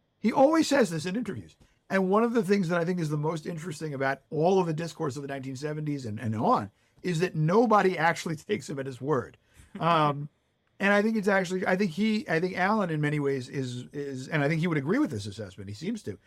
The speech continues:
a pseudo-intellectual. Um, and I think that uses sort of this kind of rhetoric, uh, but to almost deflate it to show kind of,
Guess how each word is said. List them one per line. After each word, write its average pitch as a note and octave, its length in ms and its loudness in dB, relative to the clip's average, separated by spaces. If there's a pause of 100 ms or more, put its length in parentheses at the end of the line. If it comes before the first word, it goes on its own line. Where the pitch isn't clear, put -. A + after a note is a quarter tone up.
(220)
a - 100 -2
pseudo-intellectual. A#2+ 1000 0 (680)
Um, D#3+ 500 2
and E3+ 140 2
I D#3+ 100 4
think E3 500 -6
that D#3 220 2
uses F3 640 0
sort D#3 220 -4
of C3 200 -6 (260)
this D3+ 200 -2
kind D3+ 240 -2
of B2+ 160 -2 (260)
rhetoric, C3 800 0 (280)
uh, C3+ 680 -2
but D3 240 -4
to D#3+ 100 0
almost D#3 300 -2
deflate E3 400 -2
it C#3+ 140 -2
to B2+ 80 -2
show C#3+ 360 0
kind B2+ 240 -8
of, A2 100 -10